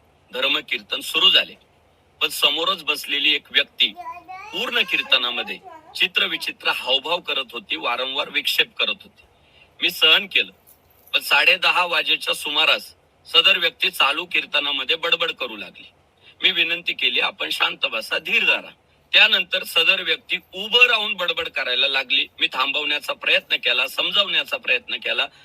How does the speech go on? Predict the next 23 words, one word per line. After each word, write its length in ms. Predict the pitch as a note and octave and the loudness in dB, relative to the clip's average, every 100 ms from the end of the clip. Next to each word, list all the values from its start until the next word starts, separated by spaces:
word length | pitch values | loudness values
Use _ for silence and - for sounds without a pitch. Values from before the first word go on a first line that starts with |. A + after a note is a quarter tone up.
| - | -20
सदर 340 | - D#3 F3+ F#3 | -4 2 4 4
व्यक्ती 340 | - - E3 | 0 -2 -2
शांत 400 | - C#3 D3 D3 D3 | 0 -2 -2 -6 -4
बसत 340 | C3+ - - | -4 -6 -8
नव्हती, 400 | C#3 E3 - B2 A#2 - _ _ | -6 -6 -2 -2 -2 -12 _ _
म्हणून 320 | C#3 D#3 G#3+ G#3 | -2 0 0 0
मी 240 | G3 - | 2 2
सहकाऱ्यांना, 880 | - F#3+ F#3+ G3+ F3 D#3 C3 A2+ A#2+ - _ _ _ _ - | -2 0 2 2 0 0 -2 -2 -2 -4 _ _ _ _ 4
नियोजन 420 | - G#3+ - F3 | 4 6 4 2
मंडळाला 540 | D3+ C3+ A#2+ A#2 C3+ | 0 -4 -2 0 0
विनंती 520 | F#3 - E4 G#3+ - | 0 2 2 2 -2
केली 300 | - - - | -2 0 0
की 140 | F3+ F3 | 0 0
सदर 320 | - - G3+ | 0 0 0
व्यक्तीचा 480 | D#3+ - - B2 C#3 | -4 -6 -10 -6 -6
काहीतरी 520 | - C#3+ - E3+ - | 2 2 4 0 0
मानसिक 520 | - D3 - - - - | 0 2 0 0 -4 -2
प्रॉब्लेम 400 | D#3 - D3+ C#3 | -8 0 0 2
आहे, 180 | B2+ - - - - | 0 -2 -10 -20 -2
आपण 360 | - - - | -2 2 2
त्यांना 360 | - F#3 D#3+ F3 - _ _ - | 4 2 2 -2 -4 _ _ 4
बाजूला 460 | - - - - | 6 6 4 4
न्या. 140 | - | 2